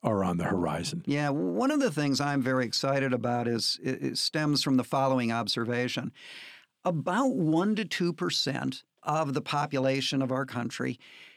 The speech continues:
Speaker 2: is walking around with pathogenic variants that predispose to serious disease, but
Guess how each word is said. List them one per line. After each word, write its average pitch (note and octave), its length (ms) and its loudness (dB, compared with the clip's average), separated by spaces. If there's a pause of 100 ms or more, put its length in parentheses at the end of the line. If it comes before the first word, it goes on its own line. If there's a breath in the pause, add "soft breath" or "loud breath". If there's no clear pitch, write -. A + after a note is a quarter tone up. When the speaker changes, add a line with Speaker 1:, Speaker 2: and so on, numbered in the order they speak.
(320 loud breath)
Speaker 2:
is C#3+ 160 0
walking F#3+ 480 2
around C#3 600 2
with - 360 0
pathogenic D#3 680 0
variants B2+ 640 0
that - 220 -6
predispose D#3 960 0
to C3+ 280 0
serious G3 800 0
disease, C3+ 680 0 (1160 soft breath)
but F3+ 260 0